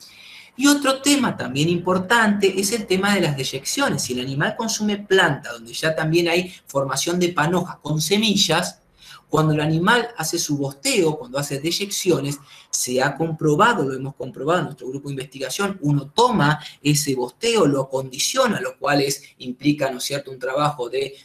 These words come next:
dar humedad, exponer la semilla en condiciones óptimas, germinan esas semillas, si hay, por ejemplo, semillas,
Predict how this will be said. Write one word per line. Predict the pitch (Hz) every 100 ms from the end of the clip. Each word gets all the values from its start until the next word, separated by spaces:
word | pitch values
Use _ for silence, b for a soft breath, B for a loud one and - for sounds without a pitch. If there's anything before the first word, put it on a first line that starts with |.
| _
dar | 123 131
humedad, | 135 131 127 185 190 180 151
exponer | - - 123 135
la | 131
semilla | - 139 196 196 -
en | -
condiciones | 120 - - 151 151 147 -
óptimas, | 185 185 156 165 185 B B
germinan | - 247 262 233 214 208 196
esas | 151 180
semillas, | 208 226 214 202 196 202
si |
hay, | 131 131
por | 131
ejemplo, | 127 135 127
semillas, | - 127 147 175 185